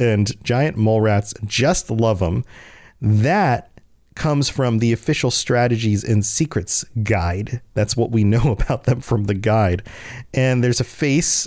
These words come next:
on the front of this, and the image is very, very small, very low res, but you can tell that it says cheesy and then probably poofs below it with a man's face. Looks like he's probably eating them. So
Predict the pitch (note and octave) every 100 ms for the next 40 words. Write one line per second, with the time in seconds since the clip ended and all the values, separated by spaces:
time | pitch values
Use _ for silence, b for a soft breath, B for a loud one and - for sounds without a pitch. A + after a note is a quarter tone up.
0 | - C3 C#3 C#3 C3+ A#2 G#2 G2+ C3 -
1 | - A#2+ A2+ A#2 B2 C3 A#2 A2+ G2+ G2
2 | G#2 D3+ D#3+ G#2+ G2+ G#2+ C#3 E3 C3+ G#2
3 | - G2+ F#2+ F#2+ G#2 B2+ A#2+ G2 F#2+ F2+
4 | E2+ E2+ - B B B A#2 A2 A2 A#2+
5 | B2+ G#2+ F#2 G#2 F#2 - - C3 B2+ A#2+
6 | A#2 A2+ - G2+ F2+ E2+ F#2+ F#2 F#2+ F#2+
7 | - G#2 - F#2+ F#2+ F#2+ F#2+ F#2 G#2 A2
8 | D3 D#3 - G#3 A#2+ - - - - G#2+
9 | A2+ A2+ A2 - A2 A2+ A#2+ D3 A#2 F2
10 | E2 - B B B B B B B -
11 | F#2 F2